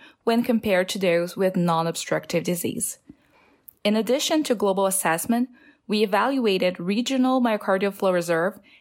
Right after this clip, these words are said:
and found that obstructed vessels showed a lower regional M F R when compared to non-obstructed ones.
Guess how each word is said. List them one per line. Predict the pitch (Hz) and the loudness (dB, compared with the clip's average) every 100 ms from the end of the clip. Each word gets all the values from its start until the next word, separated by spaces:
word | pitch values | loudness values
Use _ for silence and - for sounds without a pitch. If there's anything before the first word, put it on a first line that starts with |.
| _ | _
and | 202 214 - | 0 0 0
found | 226 254 254 | 0 2 2
that | 190 - | 0 0
obstructed | 196 - - 302 - 247 | 0 -2 -2 -2 0 -2
vessels | 190 175 175 185 180 185 - - - | 0 0 0 0 -2 -2 -10 -20 -8
showed | - 214 202 202 | -2 0 0 0
a | 208 | 0
lower | 196 196 240 277 | 2 2 2 2
regional | 262 220 208 208 196 - | 0 0 0 0 0 0
M | 185 | 2
F | 185 185 185 | 2 0 0
R | 170 180 247 | 2 0 -2
when | - 202 | -2 -2
compared | 202 208 202 180 175 | 0 -2 0 0 0
to | - | 0
non-obstructed | 190 180 175 175 - - 156 - 156 | 0 0 0 -2 -2 -4 -4 -2 -4
ones. | 151 147 - - | -2 -2 -2 -6